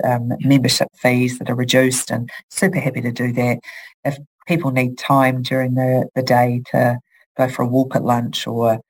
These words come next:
Speaker 1: have an extended lunch hour or whatever, I'm so deeply supportive of that. Moving that from an individual frame to a cultural frame is, uh, as I said, easier said than done. So I can support it,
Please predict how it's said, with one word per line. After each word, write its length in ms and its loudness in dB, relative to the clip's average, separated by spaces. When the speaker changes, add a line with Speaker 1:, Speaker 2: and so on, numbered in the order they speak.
Speaker 1:
have 100 0
an 60 2
extended 460 0
lunch 340 -2
hour 200 0
or 60 0
whatever, 500 2
I'm 200 -2
so 340 2
deeply 420 -4
supportive 680 -8
of 180 -4
that. 240 2
Moving 480 4
that 280 0
from 280 -2
an 200 0
individual 520 0
frame 320 -2
to 140 -8
a 40 -10
cultural 460 -4
frame 320 -6
is, 280 -4
uh, 160 2
as 160 2
I 60 -2
said, 260 0
easier 320 2
said 240 -4
than 140 0
done. 280 2
So 160 2
I 80 4
can 160 -8
support 480 0
it, 120 -2